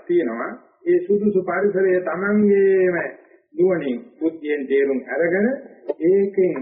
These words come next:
තමනුත් Tamanගෙන් මේ පරිසරයත් දෙකම අදා වඩා ගන්නට පින් ඇති අත්තන්ට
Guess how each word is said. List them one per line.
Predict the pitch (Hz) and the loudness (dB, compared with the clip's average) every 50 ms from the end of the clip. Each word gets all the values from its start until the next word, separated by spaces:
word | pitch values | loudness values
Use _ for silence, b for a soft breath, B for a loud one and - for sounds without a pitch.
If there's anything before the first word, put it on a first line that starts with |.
| 127 - - - _ | -10 -12 -16 -20 _
තමනුත් | - - - - 160 185 202 220 247 233 - - - - - - - - - - _ _ _ | -10 -10 -6 -2 0 2 2 2 2 2 -2 -10 -16 -20 -20 -16 -16 -16 -16 -18 _ _ _
Tamanගෙන් | - 160 170 196 196 190 185 170 165 160 156 | -10 -6 -4 -2 0 0 0 0 0 0 -2
මේ | 156 151 143 139 | -2 -6 -8 -8
පරිසරයත් | 135 - 131 156 156 - 160 151 156 151 151 - - - - _ - - - - | -6 -6 -8 -6 -6 -6 -4 -4 -2 -4 -4 -6 -10 -14 -20 _ -14 -14 -12 -4
දෙකම | - 202 165 160 - 214 214 202 185 147 - - - - - - | -2 -2 -2 0 -2 0 0 0 0 0 -4 -10 -16 -20 -20 -20
අදා | - 156 147 143 - 139 143 | -14 -12 -8 -6 -6 -4 -4
වඩා | 139 139 131 127 127 123 | -4 -4 -4 -4 -6 -6
ගන්නට | 123 127 139 156 156 - 202 220 240 220 - - _ _ _ _ _ | -6 -6 -8 -8 -6 -4 -4 -4 -4 -4 -8 -14 _ _ _ _ _
පින් | - 196 202 208 | 0 2 4 4
ඇති | 190 147 135 - 131 123 | 2 2 -2 -2 -2 -2
අත්තන්ට | 127 131 - - 156 156 160 170 170 | -2 -4 -6 -6 -6 -4 -4 -4 -4